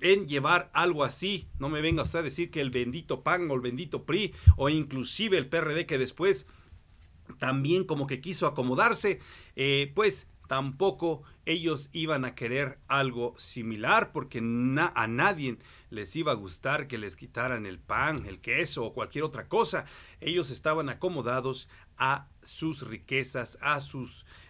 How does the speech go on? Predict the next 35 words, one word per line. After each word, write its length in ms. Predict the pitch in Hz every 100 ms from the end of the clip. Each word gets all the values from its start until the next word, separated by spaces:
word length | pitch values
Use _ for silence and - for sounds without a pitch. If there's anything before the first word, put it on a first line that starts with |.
| -
ah, 320 | 110 110 107
pues, 380 | 127 143 139 -
intereses 600 | 143 131 113 120 135 131
personales 880 | - 110 92 - 98 131 151 123 -
y 140 | - 104
a 80 | 101
muchísimas 640 | 98 - 151 135 107 90
cosas 340 | - 151 135 98
más. 280 | 147 190
Entonces, 500 | 131 95 165 156 135 - - -
pues, 140 | - 104
nunca, 460 | 185 208 143 104 - -
sinceramente, 840 | - 113 151 135 131 139 139 135
iban 260 | 143 127 117
a 40 |
buscar 280 | 101 92 127
un 120 | 113
cambio. 400 | - 175 202 156
Y 160 | 190 190
porque 600 | - 190 180 - 190 - - - -
fue 180 | 175
la 160 | 220 147
primera 380 | 139 127 196 165
vez 220 | 170 190
que 120 | 170
se 140 | 139 151
hizo, 440 | 220 220 196 185 - -
muchas 640 | 135 151 180 202 - 175
de 40 | 139
las 200 | 180 185
personas, 400 | 135 117 180 -
a 180 | 147 -
pesar 520 | - 123 - 175 208
que 100 | 170
el 400 | 131 117 113 123